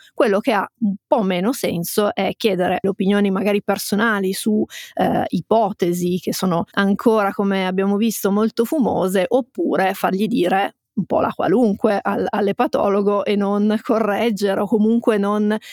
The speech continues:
riportare invece sempre le informazioni a quelle, al momento, quelle note.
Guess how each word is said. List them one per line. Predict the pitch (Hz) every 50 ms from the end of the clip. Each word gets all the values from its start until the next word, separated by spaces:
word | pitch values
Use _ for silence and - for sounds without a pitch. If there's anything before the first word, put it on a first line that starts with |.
| - -
riportare | 220 214 220 202 - 233 240 - - 185 190 190
invece | 202 208 185 - 185 - -
sempre | 202 - 185 170 165 170 - 202 190 190 185 -
le | 190 202
informazioni | 208 196 - - 208 196 202 208 214 220 226 - - - 190 180 185 - 180 190 196 190 196 - -
a | - - - - - -
quelle, | _ 190 180 - 170 175 180 175 - - 196 160 _ _ -
al | - 226 226 220
momento, | 220 226 233 214 196 190 190 190 190 - 196 190
quelle | - - 196 175 175 175
note. | 170 - - - 190 - - 196